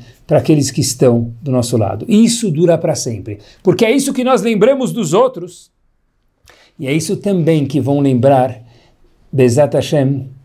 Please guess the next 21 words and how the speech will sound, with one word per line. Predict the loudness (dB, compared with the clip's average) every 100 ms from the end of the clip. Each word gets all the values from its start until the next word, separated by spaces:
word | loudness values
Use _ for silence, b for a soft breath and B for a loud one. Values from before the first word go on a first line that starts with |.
| _ -2
durante | 0 2 0
os |
nossos | -2 -2 -2
cento | 0 0 0
e |
vinte | 0 2 0
anos | 0 -2
com | -6
saúde | -2 0 2 2 2 0
e | 0
alegria | 2 2 4 2 2 -2 b b b
de | -4
cada | 2 2 2
um | 2
de | 0 0
nós. | -2 -6 -16 -20 -20 b b b b b b b b b -20 _ _ -20 -20 -14 0
Quando | 2 4 4 4 4 0 -4 _ _
nós | 0 0 0
pegamos | 0 2 2 0 -4 -8 -14 -18 _ -6
no | -4
Shabat, | 2 2 2 -2 -6